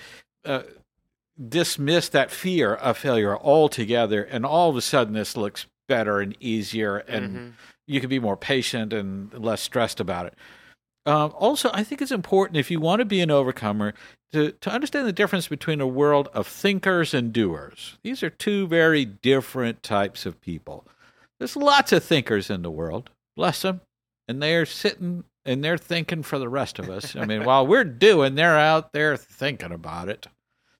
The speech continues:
Speaker 1: They're actually not out there, they're just in somewhere. But they're thinking really hard thoughts. Give you an example of what I'm talking about. I got a buddy of mine, uh,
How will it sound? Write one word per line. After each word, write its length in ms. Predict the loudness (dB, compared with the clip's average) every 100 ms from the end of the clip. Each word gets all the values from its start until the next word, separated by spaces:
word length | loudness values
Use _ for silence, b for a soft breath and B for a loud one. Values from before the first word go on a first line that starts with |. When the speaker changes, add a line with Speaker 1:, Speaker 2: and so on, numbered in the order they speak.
| 0
Speaker 1:
They're 100 | 0
actually 220 | 2 0
not 220 | 2 2 2
out 260 | 4 4 4
there, 220 | 2 2
they're 160 | -2
just 300 | -2 -4 -4 -6
in 400 | -4 -4 -8 -12
somewhere. 460 | -8 -4 -4 -6 -10 B B -8
But 140 | 2
they're 180 | 4 4
thinking 760 | 0 0 2 2 0 0 -4 _ _
really 240 | 2 2 4
hard 240 | 0 0
thoughts. 220 | 0 0 _ B B B
Give 140 | -2 2
you 60 |
an 60 | 2
example 420 | 4 4 4 2
of 40 |
what 120 | 2 0
I'm 80 |
talking 180 | -2 -4
about. 140 | 0 2
I 220 | 2 -2 _ _ -2
got 120 | 0
a 40 |
buddy 280 | 2 2 2
of 80 | 0
mine, 320 | 0 0 -2 -12 _ _ b b _ -2
uh, 360 | 0 2 0